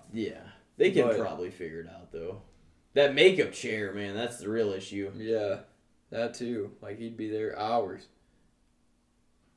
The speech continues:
Speaker 2: It's like
Speaker 1: Hell of a job, though, man. Like, they made it look good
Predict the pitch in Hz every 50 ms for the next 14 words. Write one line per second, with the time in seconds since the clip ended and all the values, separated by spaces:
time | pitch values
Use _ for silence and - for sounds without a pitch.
0 | _ _ - - 104 107 107 101 95 - - - _ _ _ _ _ _ _ _
1 | - - - - 147 165 170 165 151 123 107 110 - 113 113 117 123 123 120 113
2 | 107 104 107 104 101 101 101 104 101 101 101 101 101 - - - - 98 101 98
3 | 95 - - _ _ _ _ _ _ _ _ _ _ _ _ _ _ _ _ _
4 | - 123 143 143 147 147 139 123 113 107 104 101 123 123 117 120 - 123 123 117
5 | 113 110 104 101 -